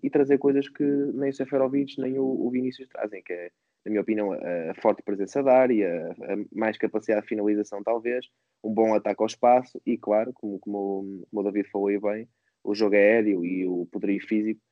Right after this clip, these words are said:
Portanto, acho que o Diego vai ser um jogador, eh, interessante nesse sentido, porque vai oferecer, eh, soluções, eh, para determinados jogos ao, ao Bruno Lage.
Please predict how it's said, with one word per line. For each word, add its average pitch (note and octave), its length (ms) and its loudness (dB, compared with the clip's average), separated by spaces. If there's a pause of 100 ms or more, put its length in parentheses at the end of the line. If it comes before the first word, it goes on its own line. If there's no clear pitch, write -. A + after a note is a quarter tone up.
(260)
Portanto, A2+ 260 2
acho - 160 -2
que A#2 120 0
o A2 220 2
Diego A#2 360 2
vai A#2+ 120 -4
ser B2 120 -8
um A#2+ 80 -4
jogador, A#2 280 0
eh, A#2 560 0
interessante B2 460 -4
nesse B2+ 180 -8
sentido, C3 400 -6
porque - 220 -20
vai C3 320 0 (100)
oferecer, C3+ 520 -2
eh, C3+ 380 2 (420)
soluções, C3+ 600 0 (240)
eh, B2+ 440 0
para C3 100 0
determinados B2 540 2
jogos A#2 340 0
ao, A#2+ 320 -2 (640)
ao A#2+ 80 -2
Bruno A2+ 160 -2
Lage. G#2+ 300 -4